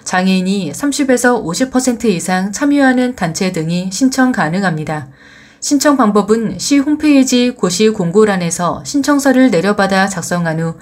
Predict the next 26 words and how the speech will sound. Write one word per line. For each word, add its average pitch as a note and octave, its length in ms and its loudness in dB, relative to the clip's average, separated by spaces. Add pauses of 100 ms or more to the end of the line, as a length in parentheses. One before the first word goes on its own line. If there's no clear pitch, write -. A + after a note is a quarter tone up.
(240)
오는 F#3+ 340 2
이십오 F3+ 420 0
일까지 F3 560 0
제출하면 G#3 540 2
됩니다. D#3 500 -4 (580)
용인시는 A#3 680 4
사업 D4 320 2
계획의 B3+ 520 4
적절성과 F#3 960 0
예산 A3+ 320 0
집행 G#3+ 340 4
계획의 F3+ 640 0
적정성, F#3+ 600 0 (400)
사업 C4 320 0
수행 C#4+ 340 0
능력, F3 400 -4 (260)
지역문화 G#3+ 600 2
발전 G#3+ 400 -2
기여도 G#3 460 0
등을 F#3+ 320 -2
심사한 B3 500 0
뒤 F#3 220 -4 (380)
대상자를 B3+ 560 2
선정해 F#3+ 640 -2 (100)
인건비와 A3+ 720 2
운영비, E3+ 600 -4